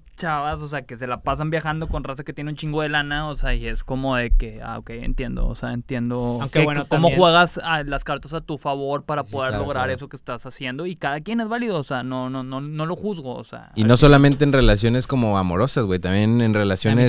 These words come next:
Speaker 2: Amistades, sí.
Speaker 3: amistades, güey, o sea, yo veía también en mi infancia como, ta-, ta-, o sea, veía, yo, yo la verdad crecí, o mi familia, pues, es como de un estatus medio.
Speaker 2: Sí, sí, sí.
Speaker 3: Pero sí veía como estos grupos de,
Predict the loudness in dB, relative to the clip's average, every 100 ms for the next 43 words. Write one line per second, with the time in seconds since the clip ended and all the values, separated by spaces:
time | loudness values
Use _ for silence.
0 | 4 4 4 0 0 2 4 4 6 8
1 | 6 4 2 2 0 0 0 0 -2 -8
2 | _ _ -4 2 4 4 4 4 4 6
3 | 6 4 4 2 2 0 -4 -4 -2 0
4 | -2 -6 -12 -20 -20 -20 _ _ _ _
5 | -4 -4 -2 2 6 8 8 8 8 6
6 | 4 2 4 8 10 10 10 8 2 -6
7 | -18 0 2 2 2 4 4 4 4 4
8 | 2 0 0 0 -2 -2 -4 -6 -4 -4
9 | -2 -2 -2 -6 -10 -18 _ _ _ _
10 | -8 -8 -4 -6 -4 -6 -2 0 2 0
11 | -2 -2 -6 -14 -12 -6 -6 -4 -8 -12
12 | _ 4 4 8 8 8 8 4 4 2
13 | 0 2 2 4 2 2 2 2 2 -2
14 | -6